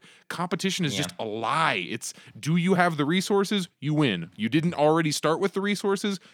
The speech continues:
Speaker 1: You lose
Speaker 2: <laughs> You lose, yeah.
Speaker 1: eventually. <laughs> Like,
Speaker 2: Yeah.
Speaker 1: m-, it might take you longer to lose, or you get bought up by the big power, but still, I thi-, I'm hoping, <laughs> I'm, I'm an optimistic person, that,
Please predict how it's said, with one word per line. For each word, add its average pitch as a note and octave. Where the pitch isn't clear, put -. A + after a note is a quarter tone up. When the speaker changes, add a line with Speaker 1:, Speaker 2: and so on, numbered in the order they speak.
Speaker 1:
You D#3
lose F3+
Speaker 2:
<laughs> -
You A#2+
lose, C3
yeah. A#2
Speaker 1:
eventually. B2+
<laughs> -
Like, E3+
Speaker 2:
Yeah. D3+
Speaker 1:
m-, D3+
it D#3+
might G#3
take G3
you C3+
longer C3+
to G#3
lose, B2
or E3
you D#3+
get C#3
bought A2
up F3+
by G#2+
the G2
big F#2
power, F2+
but G2
still, D#3
I G#3
thi-, A#3+
I'm G#3
hoping, D3
<laughs> F#3
I'm, B2+
I'm D3
an C#3
optimistic A2
person, G2+
that, C#3